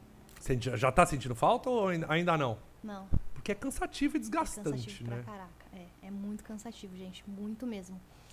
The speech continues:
Speaker 2: Tem que amar pra caralho mesmo, assim, pra voar por muitos e muitos anos. Pra mim, nove anos, assim, foi suficiente. A aviação me trouxe, assim,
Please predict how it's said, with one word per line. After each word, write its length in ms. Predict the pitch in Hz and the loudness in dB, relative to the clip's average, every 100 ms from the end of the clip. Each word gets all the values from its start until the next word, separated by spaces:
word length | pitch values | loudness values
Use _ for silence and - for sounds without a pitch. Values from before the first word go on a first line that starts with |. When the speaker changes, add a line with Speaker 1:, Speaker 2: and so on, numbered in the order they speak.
| - - | -14 -4
Speaker 2:
Tem 180 | 302 | -4
que 180 | 349 311 | -4 -2
amar 520 | 294 370 349 339 381 - | 0 2 2 2 0 -2
pra 240 | 359 427 - - - | -2 -2 -8 -20 -16
caralho 1040 | - 466 480 508 494 508 523 508 508 494 370 | -8 -4 -2 -2 -4 -6 -10 -10 -4 -2 2
mesmo, 220 | 339 349 | 0 0
assim, 200 | - 349 | -6 -6
pra 180 | 339 302 | 0 0
voar 260 | 269 294 | 2 0
por 160 | 302 320 | 2 2
muitos 680 | 311 320 330 330 320 294 247 | 4 6 6 4 4 0 0
e 60 | |
muitos 360 | 262 262 254 226 | 0 0 -4 -8
anos. 360 | 196 190 185 - | -8 -10 -14 -12
Pra 160 | 226 220 | -8 -6
mim, 160 | 226 | -6
nove 240 | 247 233 240 | -6 -6 -6
anos, 100 | 240 | -6
assim, 240 | 240 233 | -8 -10
foi 220 | 233 226 220 | -10 -10 -10
suficiente. 680 | - 208 262 240 190 - - - - - - - | -12 -16 -14 -12 -12 -16 -18 -20 -20 -20 -18 0
A 100 | 247 | 4
aviação 520 | 285 349 330 - 294 | 4 2 0 2 2
me 120 | 349 359 | 2 -2
trouxe, 440 | 285 285 320 339 | 0 0 0 -4
assim, 420 | 302 330 320 254 | -4 -2 0 -2